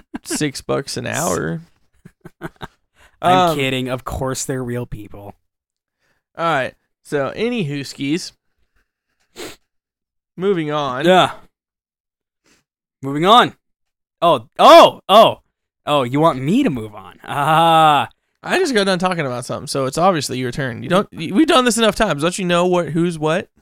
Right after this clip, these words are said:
Speaker 1: I, dude, I, pff, you don't even pay me enough for this shit. Are you serious?
Speaker 2: No, but I promise you,
Speaker 1: Don't
Speaker 2: I
Speaker 1: pay me
Speaker 2: promise you
Speaker 1: anything.
Speaker 2: soon.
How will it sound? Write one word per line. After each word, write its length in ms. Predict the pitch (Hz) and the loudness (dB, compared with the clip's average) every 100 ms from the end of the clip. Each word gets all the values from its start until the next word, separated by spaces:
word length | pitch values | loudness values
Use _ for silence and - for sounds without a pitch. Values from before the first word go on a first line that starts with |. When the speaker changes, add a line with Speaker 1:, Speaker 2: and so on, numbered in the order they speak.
| _ _ | _ _
Speaker 1:
I, 240 | - 220 208 - | -6 -6 -6 -10
dude, 240 | 214 226 131 | -8 -6 -6
I, 180 | 127 | -6
pff, 220 | - - - - _ _ _ - | -8 -14 -14 -20 _ _ _ -2
you 100 | 330 | 0
don't 180 | 494 440 | 2 0
even 160 | 262 165 | 0 -2
pay 340 | - 170 196 | -2 0 -2
me 140 | 180 131 | 0 -2
enough 220 | 120 120 | -4 -6
for 140 | 123 | -8
this 140 | 113 104 | -12 -10
shit. 260 | - 113 110 | -10 -10 -10
Are 40 | |
you 100 | 170 | -12
serious? 560 | - 208 247 277 - - | -8 -6 -6 -10 -14 -12
Speaker 2:
No, 460 | 151 135 131 139 - - | -10 -8 -10 -14 -14 -6
but 180 | 151 - - - _ _ _ - | -6 -6 -16 -20 _ _ _ -10
I 100 | 160 | -8
promise 460 | 196 202 202 190 147 | -4 -2 -2 -6 -8
you, 60 | |
Speaker 1:
Don't 120 | 135 - | -8 -6
Speaker 2:
I 20 | |
Speaker 1:
pay 120 | - 151 | -4 -2
me 60 | |
Speaker 2:
promise 360 | 160 190 202 196 | -2 -2 -2 -4
you 60 | 131 | -2
Speaker 1:
anything. 160 | 147 | -2
Speaker 2:
soon. 500 | - 160 160 160 151 | -4 -6 -4 -6 -10